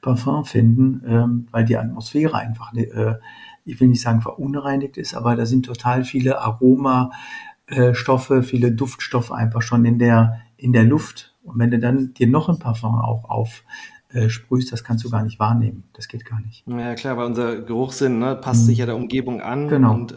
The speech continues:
Speaker 2: ähm,
Speaker 1: Ja,
Speaker 2: ja,
Speaker 1: deswegen
Speaker 2: dann
Speaker 1: kriegst
Speaker 2: riecht
Speaker 1: du,
Speaker 2: man ja auch das
Speaker 1: genau, und deswegen kriegst du auch die Proben einfach immer wieder gerne mit nach Hause.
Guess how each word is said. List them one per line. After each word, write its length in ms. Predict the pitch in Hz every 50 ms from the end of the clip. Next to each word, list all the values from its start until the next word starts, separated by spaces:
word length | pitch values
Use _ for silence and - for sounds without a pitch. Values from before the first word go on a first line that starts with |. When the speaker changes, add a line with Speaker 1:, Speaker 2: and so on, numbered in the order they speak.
| -
Speaker 2:
ähm, 240 | 110 110 110 113 113 - -
Speaker 1:
Ja, 240 | 120 113 110 117 113
Speaker 2:
ja, 120 | 110 110 110 - - -
Speaker 1:
deswegen 220 | 120 110 131 127
Speaker 2:
dann 80 | 120 120
Speaker 1:
kriegst 180 | 139 120 131
Speaker 2:
riecht 100 | - -
Speaker 1:
du, 40 | 127
Speaker 2:
man 160 | 120 107 110
ja 80 | 113 101
auch 100 | 101 107
das 180 | - 107 - -
Speaker 1:
genau, 220 | 139 127 120 127
und 140 | 123 120 110
deswegen 240 | 120 120 143 127 -
kriegst 200 | - 131 123 -
du 40 | 127
auch 80 | 117
die 120 | 110 127 117
Proben 360 | - - - 135 131 127 120
einfach 300 | 117 113 113 113 113 113
immer 200 | 117 113 113 113
wieder 200 | 113 113 113 113
gerne 280 | 113 117 110 113 113 110
mit 140 | 113 113
nach 160 | 113 127 120 -
Hause. 380 | 113 110 107 104 107 107 -